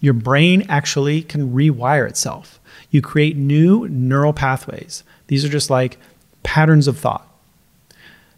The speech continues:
And these neural pathways are, are automatic. The, the thoughts and the behaviors become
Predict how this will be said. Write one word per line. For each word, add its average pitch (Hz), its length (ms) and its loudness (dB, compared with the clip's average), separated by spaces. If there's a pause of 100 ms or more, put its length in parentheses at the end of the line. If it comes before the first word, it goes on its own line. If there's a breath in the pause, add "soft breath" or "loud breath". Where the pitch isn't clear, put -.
(120)
And 143 140 4
these 135 180 0 (120)
neural 147 260 2
pathways 165 680 0 (500)
are, 127 460 0
are 127 300 -2 (600)
automatic. 143 680 2 (1300 loud breath)
The, 139 180 2
the 143 180 2
thoughts 165 380 0
and 147 100 4
the 135 40 0
behaviors 170 500 0
become 147 580 -4